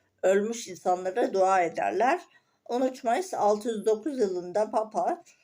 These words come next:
Romalıların Le-, Lemuria Fe-, Festivali'ni Aziz Mary ve bütün şehitlere adamıştır.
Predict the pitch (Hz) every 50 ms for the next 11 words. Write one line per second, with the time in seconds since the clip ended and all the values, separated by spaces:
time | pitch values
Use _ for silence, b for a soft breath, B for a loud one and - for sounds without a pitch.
0 | b b - 214 233 240 - 226 214 202 196 196 202 202 240 254 - - 240 247
1 | 247 208 208 202 - - 196 208 208 208 208 233 311 262 247 202 185 175 170 175
2 | - - 190 180 175 - - 196 190 190 - - 196 190 208 208 196 190 190 214
3 | 240 262 320 B B B B B B _ - - 214 330 403 311 302 277 254 226
4 | 233 254 277 262 247 220 214 196 214 247 269 285 - - - - - - - -
5 | 240 240 240 294 302 285 - 294 302 311 226 214 - - 196 190 196 247 190 180
6 | 180 202 170 151 160 151 139 - - - - - 135 135 - - -